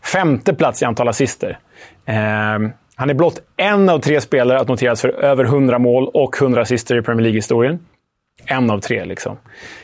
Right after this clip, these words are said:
Ehm, han vann ju allt som gick att vinna med Chelsea. Och för att citera José Mourinho. "Lamps is lamps.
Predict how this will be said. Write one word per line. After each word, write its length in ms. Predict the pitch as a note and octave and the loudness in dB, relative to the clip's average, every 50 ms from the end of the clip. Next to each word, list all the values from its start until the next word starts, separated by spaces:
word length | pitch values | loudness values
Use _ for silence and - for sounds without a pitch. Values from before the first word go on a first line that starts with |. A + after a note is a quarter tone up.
| - _ _ | -20 _ _
Ehm, 500 | G2+ G#2 G2+ G2+ G2 G2 G2 F#2+ F#2+ - - | -4 -2 0 0 0 0 0 -2 -2 -2 -2
han 160 | C3 C#3 D3 | -2 0 0
vann 160 | D3 C#3+ C3+ | 2 2 2
ju 60 | C3 | 2
allt 140 | C3 C3 A#2+ | 2 0 0
som 80 | - A#2+ | 0 -2
gick 80 | A2+ B2+ | 0 0
att 60 | A#2 | 0
vinna 160 | A#2+ A2+ A#2 | 0 2 0
med 100 | A#2 A2 | 0 0
Chelsea. 340 | - A2 G#2 G2+ - - G2+ - | 0 -2 -4 -4 -6 -6 -2 0
Och 200 | - - - - | 0 0 0 0
för 80 | E3 D3+ | 0 0
att 60 | - | 0
citera 520 | D3 A#2+ - C#3 B2+ B2 A#2+ A#2+ A#2 B2 - _ - - - | 0 0 0 0 2 2 2 2 0 -2 -4 _ -12 -6 -4
José 160 | B2+ A2 C3+ | -2 0 0
Mourinho. 440 | A#2+ A#2 A#2 A#2+ A2+ G#2 G2 F#2+ F#2+ - _ _ _ _ _ _ _ _ _ _ _ _ _ _ _ _ _ _ _ - | 0 2 2 0 -2 -4 -4 -8 -10 -14 _ _ _ _ _ _ _ _ _ _ _ _ _ _ _ _ _ _ _ 0
"Lamps 500 | C3 F3+ B3+ D4 C4+ G3+ - - - - | 2 2 4 4 2 0 0 -4 -6 -2
is 200 | - D#3 A2 - | 0 0 0 2
lamps. 520 | C3+ C3+ A#2 F#2+ G2 - - - - - | 0 0 0 -2 -6 -10 -10 -12 -12 -14